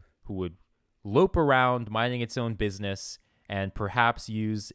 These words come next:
its armor and its tail club to defend itself from predators or maybe from other dinosaurs of its own species for showing off every now and again.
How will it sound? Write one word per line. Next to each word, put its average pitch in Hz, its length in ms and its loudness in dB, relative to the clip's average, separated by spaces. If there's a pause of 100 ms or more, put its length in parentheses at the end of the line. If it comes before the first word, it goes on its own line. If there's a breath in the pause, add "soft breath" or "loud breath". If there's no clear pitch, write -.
its 98 260 -8
armor 147 500 0
and 107 220 -2
its - 180 -6
tail 104 240 -2
club 95 420 -4
to - 140 -8
defend 98 380 -6
itself 95 300 -8
from 95 140 -8
predators 131 580 -4 (280 soft breath)
or 104 80 -4
maybe 104 300 -2
from 101 300 -4
other 104 260 0
dinosaurs 95 720 -4
of 98 220 -6
its 92 140 -8
own 92 160 -4
species 90 580 -10
for 90 140 -10
showing 87 340 -8
off 82 240 -8
every 85 220 -10
now 82 160 -8
and 82 80 -8
again. 80 360 -10